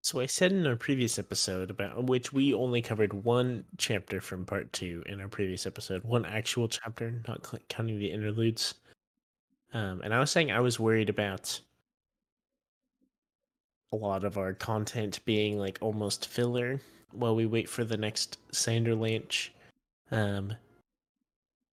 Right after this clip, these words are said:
but I really, really liked this, a-, and I think it was, like, really good. And I think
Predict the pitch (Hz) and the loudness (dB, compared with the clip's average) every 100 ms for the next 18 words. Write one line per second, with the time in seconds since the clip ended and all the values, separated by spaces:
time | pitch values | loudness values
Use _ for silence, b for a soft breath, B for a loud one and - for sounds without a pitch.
0 | _ _ _ _ _ _ _ - 131 - | _ _ _ _ _ _ _ -12 -12 -4
1 | - 117 107 - - 117 127 135 143 143 | 4 4 4 -2 -2 0 2 2 2 0
2 | - _ _ _ - 123 117 120 123 120 | -4 _ _ _ -6 -2 2 4 4 4
3 | 113 107 110 110 101 95 98 - - 120 | 4 2 4 4 4 2 -2 -4 2 2
4 | 127 - - 117 92 107 101 110 117 104 | 4 2 2 0 2 2 2 0 0 2
5 | 92 104 104 - 101 98 - 104 104 107 | 2 0 -2 -2 -2 -2 0 0 0 -2
6 | 117 120 | 0 -2